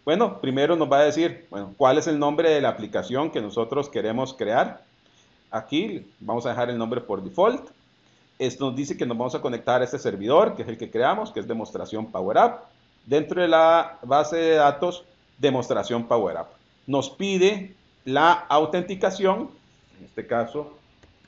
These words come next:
vamos a ponerle la contraseña que nosotros especificamos anteriormente. Y después nos va a solicitar aquí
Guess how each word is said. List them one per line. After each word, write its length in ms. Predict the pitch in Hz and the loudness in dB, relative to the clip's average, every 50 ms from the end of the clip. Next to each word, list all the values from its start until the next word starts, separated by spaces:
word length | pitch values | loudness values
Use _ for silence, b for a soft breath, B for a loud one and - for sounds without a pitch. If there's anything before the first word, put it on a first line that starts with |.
| _ _ | _ _
vamos 240 | - 90 90 90 - | -18 -16 -14 -10 -10
a 60 | 104 | -10
ponerle 600 | 92 - 98 92 98 110 107 104 104 113 113 117 - _ _ _ _ _ _ | -10 -10 -10 -8 -6 -6 -6 -8 -8 -10 -10 -12 -14 _ _ _ _ _ _
la 100 | - 107 | -12 -8
contraseña 640 | - 117 113 - 123 131 - - 135 139 147 156 151 | -6 -6 -6 -4 -4 -4 -4 -4 -4 -4 -6 -6 -6
que 80 | 135 | -8
nosotros 400 | 98 95 95 107 95 95 - 101 | -10 -10 -10 -12 -10 -10 -12 -12
especificamos 800 | 110 110 - - 120 117 117 101 - - - 113 117 120 123 - b b b b b b b b _ - | -12 -14 -12 -12 -12 -12 -14 -16 -10 -6 -4 -4 -4 -4 -8 -12 b b b b b b b b _ -4
anteriormente. 1040 | 143 147 151 143 147 165 160 165 175 185 202 202 196 175 175 175 - 233 - - - - _ _ _ _ _ _ _ _ _ _ _ _ _ _ _ _ _ | -2 -2 -2 -2 -2 0 0 2 2 2 2 0 0 -2 -2 -2 -4 -4 -4 -6 -10 -20 _ _ _ _ _ _ _ _ _ _ _ _ _ _ _ _ _
Y 120 | - 165 185 | -2 2 4
después 600 | 208 196 190 - - 190 180 180 180 - - - - _ _ _ - | 4 4 2 2 2 4 4 4 2 -2 -10 -18 -20 _ _ _ -4
nos 200 | 139 139 131 123 | -2 0 4 6
va 120 | 143 143 156 | 6 6 6
a 60 | 151 | 4
solicitar 500 | - 175 160 147 160 156 - 151 151 156 | 2 -2 -4 -4 -4 -2 0 2 2 2
aquí 400 | 143 - - 151 156 180 - | 2 0 -2 -6 -6 -6 -8